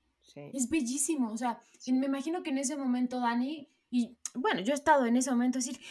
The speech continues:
Speaker 2: "¿Pero por qué no bajo?". Y entre más restricción y entre más exigencia, menos resultado ves.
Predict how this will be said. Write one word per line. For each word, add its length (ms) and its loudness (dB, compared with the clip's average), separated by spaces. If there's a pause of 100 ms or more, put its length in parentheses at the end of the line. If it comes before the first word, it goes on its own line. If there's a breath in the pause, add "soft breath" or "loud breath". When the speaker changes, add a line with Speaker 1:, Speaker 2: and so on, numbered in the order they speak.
Speaker 2:
"¿Pero 160 6
por 140 2
qué 120 6
no 140 8
bajo?". 360 10
Y 100 2
entre 220 -2
más 320 0
restricción 800 2 (260 loud breath)
y 80 -2
entre 180 2
más 200 2
exigencia, 760 0
menos 380 2
resultado 600 0
ves. 440 -2